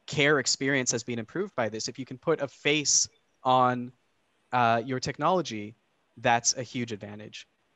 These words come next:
Um, so visualizations, I think, is, is a good, kind of a good broad way of putting it. But absolutely, it's like,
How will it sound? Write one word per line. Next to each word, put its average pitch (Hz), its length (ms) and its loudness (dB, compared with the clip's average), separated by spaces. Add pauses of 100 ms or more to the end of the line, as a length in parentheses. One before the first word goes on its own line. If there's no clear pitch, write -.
(160)
Um, 123 360 2
so 143 600 4
visualizations, 143 720 2
I 120 60 -2
think, 123 300 -8
is, 123 280 0
is 120 120 -8
a 120 60 -8
good, 131 200 -10 (140)
kind 131 140 -6
of 123 60 -6
a 120 40 -10
good 123 200 -2
broad 123 260 4
way 123 200 -2
of 107 140 -10
putting 123 240 -4
it. 110 160 -8 (560)
But 131 340 2
absolutely, 131 640 0
it's 139 260 -2
like, 175 420 0